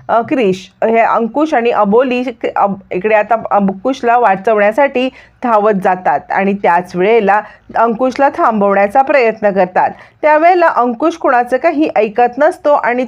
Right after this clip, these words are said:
तो दे दनादन मारत असतो. त्यावरती क्रिश म्हणतो, "अंकुश सर, काय चाललंय तुमचं? अहो, तो मरेल ना अशाने, तुम्ही इतकं मारलत तर." यावरती अंकुश म्हणतो, "मरे का नाही?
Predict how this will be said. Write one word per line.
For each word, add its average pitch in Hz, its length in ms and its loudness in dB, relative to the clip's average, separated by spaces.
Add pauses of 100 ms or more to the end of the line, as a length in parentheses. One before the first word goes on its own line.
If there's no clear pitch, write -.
तो 302 160 2
दे 285 240 0
दनादन 262 500 0
मारत 208 320 0
असतो. 247 440 0 (240)
त्यावरती 196 380 2
क्रिश 208 360 -4
म्हणतो, 220 300 0
"अंकुश 208 320 0
सर, 269 220 0
काय 247 400 0
चाललंय 320 380 2
तुमचं? 262 540 0 (340)
अहो, 233 260 2
तो 294 180 0
मरेल 269 440 4
ना 320 160 2
अशाने, 320 480 2
तुम्ही 294 260 -2
इतकं 285 340 -2
मारलत 247 360 2 (140)
तर." 214 140 4 (360)
यावरती 269 440 2
अंकुश 240 420 0
म्हणतो, 285 300 0
"मरे 226 260 2
का 302 160 2
नाही? 294 220 2